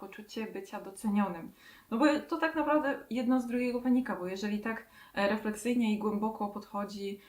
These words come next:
e, do swojej pracy, tak jakby wkłada całe serce w nią, no to chciałby być docenionym. Więc, e, tutaj duże znaczenie ma też, e,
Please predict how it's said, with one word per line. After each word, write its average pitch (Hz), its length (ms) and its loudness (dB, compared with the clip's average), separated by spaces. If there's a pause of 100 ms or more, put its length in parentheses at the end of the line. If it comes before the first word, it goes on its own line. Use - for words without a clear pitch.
(140)
e, 185 200 -4
do 190 100 -6
swojej 196 260 -4
pracy, 202 300 0
tak - 100 -8
jakby 185 220 -10
wkłada 196 600 2
całe 202 220 -2
serce 185 360 -4
w 180 40 -8
nią, 190 260 -2 (280)
no 220 100 6
to 262 100 0
chciałby 240 380 0
być 208 140 -2
docenionym. 247 680 4 (320)
Więc, 226 460 0
e, 208 220 0
tutaj 247 560 0
duże 233 200 -2
znaczenie 220 460 4
ma 208 200 2
też, 202 500 -6
e, 190 400 2